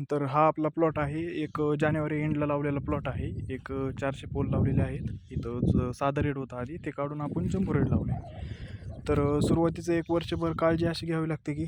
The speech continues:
हे जे आहे रोप, हे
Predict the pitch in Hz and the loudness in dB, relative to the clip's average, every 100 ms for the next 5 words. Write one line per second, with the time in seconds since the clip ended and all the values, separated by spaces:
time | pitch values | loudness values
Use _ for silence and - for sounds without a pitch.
0 | - - - - - 151 151 156 139 135 | -8 -12 -10 -4 0 2 2 2 2 2
1 | 135 - - - - - - - - _ | 0 -2 -6 -6 -8 -8 -12 -12 -18 _
2 | - - - 139 | -12 -12 -6 -2